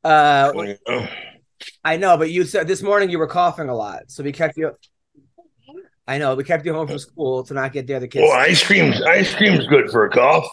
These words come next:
Speaker 1: <laughs> Yeah, yeah, right. Ice cream is not good for a cough. All right, let's go downstairs. Come on.
Speaker 2: Soothes the throat.
Speaker 1: All right. I know. I know.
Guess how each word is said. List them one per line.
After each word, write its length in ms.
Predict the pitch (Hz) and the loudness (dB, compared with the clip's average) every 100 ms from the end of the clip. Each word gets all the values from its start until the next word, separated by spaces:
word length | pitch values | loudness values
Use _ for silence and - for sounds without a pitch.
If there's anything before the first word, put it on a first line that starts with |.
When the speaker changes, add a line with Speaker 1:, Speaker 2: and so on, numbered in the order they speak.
| _ | _
Speaker 1:
<laughs> 100 | 214 - - - | -6 -6 -8 -2
Yeah, 720 | 359 - 339 - - 277 - 262 | -2 2 0 0 -2 -2 -2 -4
yeah, 280 | 311 - 240 - | -4 -4 -2 -4
right. 540 | 180 170 185 156 147 - - - - - - - | -8 -4 -4 -2 -8 -10 -14 -2 -2 -2 -2 4
Ice 220 | 202 202 | 4 4
cream 180 | 202 175 | -2 -4
is 100 | 151 | -2
not 260 | 170 165 | 0 0
good 160 | 165 135 | -2 -6
for 100 | 131 | -6
a 80 | 120 | -4
cough. 240 | 131 117 | -2 0
All 60 | 117 | 2
right, 160 | 120 | 2
let's 120 | 117 113 | 0 -4
go 100 | 127 | -8
downstairs. 420 | 120 117 85 - | -8 -10 -14 -14
Come 100 | 101 | -20
on. 160 | 82 - _ _ _ _ _ 349 339 _ _ _ - | -20 -20 _ _ _ _ _ -16 -16 _ _ _ -14
Speaker 2:
Soothes 440 | - 135 147 131 | -10 -6 -4 -4
the 100 | 131 | -6
throat. 440 | 123 143 151 117 - _ _ _ _ _ _ _ _ _ _ _ _ _ _ _ _ - | -4 4 6 6 -2 _ _ _ _ _ _ _ _ _ _ _ _ _ _ _ _ -2
Speaker 1:
All 120 | 147 | 0
right. 160 | 131 - _ - _ _ _ _ _ _ _ _ - | 0 -4 _ -20 _ _ _ _ _ _ _ _ -4
I 140 | 156 165 | 0 2
know. 200 | 147 143 | 2 2
I 140 | 160 | 0
know. 120 | 139 | -2